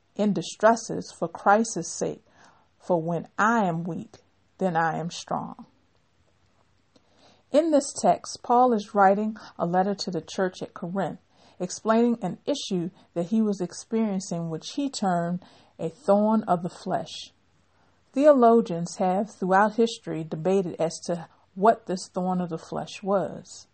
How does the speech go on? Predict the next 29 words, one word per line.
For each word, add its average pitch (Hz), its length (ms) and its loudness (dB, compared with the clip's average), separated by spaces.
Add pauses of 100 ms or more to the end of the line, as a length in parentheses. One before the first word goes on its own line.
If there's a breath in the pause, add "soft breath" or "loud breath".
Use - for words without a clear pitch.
(760 soft breath)
Verse 196 320 2
seven 240 360 6
tells 170 360 2
us - 160 -10
that - 220 -6
this 247 200 -2
thorn 180 440 -2
was 160 200 -6
a 156 80 -6
messenger 233 720 0
of 202 160 -8
Satan 180 640 -4 (340 soft breath)
to 180 120 -2
buffet 180 520 0
me. - 260 -12 (580)
In 185 160 -6
other 247 220 2
words, 165 580 -2 (380 soft breath)
as 175 160 -4
Paul 277 400 6
received 233 460 -2
revelation 202 800 -2 (300 soft breath)
and 175 200 -4
worked 214 300 0
to 233 80 -4
spread 208 420 -2
the 185 80 -4
good 175 240 -2
news, 180 540 -4